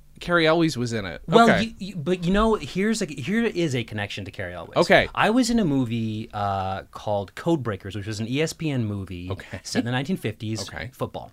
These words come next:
Speaker 1: Amazing.
Speaker 2: And I did that movie with, uh, uh, Jake Busey.
Speaker 1: Uh-huh.
Speaker 2: Speaking of Starship Troopers, which we were just talking
Speaker 1: Sure.
Speaker 2: about. And he did, he was in Twister. He was part of Carrie
Speaker 1: Yeah.
Speaker 2: Elwes', uh,
Speaker 1: Mm-hmm.
Speaker 2: tornado hunting team, and they were the bad
Speaker 1: Yes.
Speaker 2: guys.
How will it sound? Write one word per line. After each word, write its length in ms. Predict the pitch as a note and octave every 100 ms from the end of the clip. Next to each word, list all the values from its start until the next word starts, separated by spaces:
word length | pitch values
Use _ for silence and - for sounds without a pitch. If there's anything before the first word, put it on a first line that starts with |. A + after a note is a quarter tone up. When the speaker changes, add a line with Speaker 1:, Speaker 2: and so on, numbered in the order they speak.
| _
Speaker 1:
Amazing. 240 | G#2+ F#2+ C#3
Speaker 2:
And 80 | C3+
I 80 |
did 340 | C3 - D#3+ E3+
that 180 | G3+ E3+
movie 460 | C3+ A2+ A#2 B2 -
with, 460 | B2+ A#2 A2+ - - -
uh, 560 | G#2 G2 G2 G2 F#2+ - _ -
uh, 220 | G#2+ G2 F2+ A2+
Jake 360 | A2+ D3+ G3+ C3+ A#2
Busey. 540 | D3+ A#3+ A#3+ F#2+ C3+
Speaker 1:
Uh-huh. 460 | C#3 D3+ D3+ C3+ B3+ -
Speaker 2:
Speaking 360 | - - E3+ C3+
of 80 | -
Starship 340 | G#2+ G2+ E2
Troopers, 300 | - F#2+ A2+
which 140 | G#2+
we 60 | A2
were 40 |
just 160 | G#2 G#2
talking 220 | F#2 E2+
Speaker 1:
Sure. 100 | -
Speaker 2:
about. 200 | G2 F#3 - _ - - - - - - - -
And 180 | - C#3
he 340 | B2+ - D#4+ F4
did, 300 | D#3 C#3+ C3
he 200 | - C4+
was 180 | G3+ C#3+
in 120 | C#3
Twister. 320 | - G#3+ G2
He 120 | G2
was 160 | D#3 C#3+
part 260 | - G3+ G#3
of 100 | E3+
Carrie 240 | C#3+ E3
Speaker 1:
Yeah. 80 | D#3
Speaker 2:
Elwes', 580 | D3 C#3+ C3+ B2+ B2 -
uh, 260 | A2 G#2+ G#2+
Speaker 1:
Mm-hmm. 300 | G#2 A2+ D#4
Speaker 2:
tornado 420 | D#4+ D#3 D#3 E3+
hunting 440 | E3 E3 D#3+ D#3 C3+
team, 300 | - E3 D#3+
and 80 | C3
they 60 |
were 60 | A2
the 60 | G2
bad 300 | C#3+ D3 C#3+
Speaker 1:
Yes. 100 | C#3+
Speaker 2:
guys. 240 | C#3+ C3+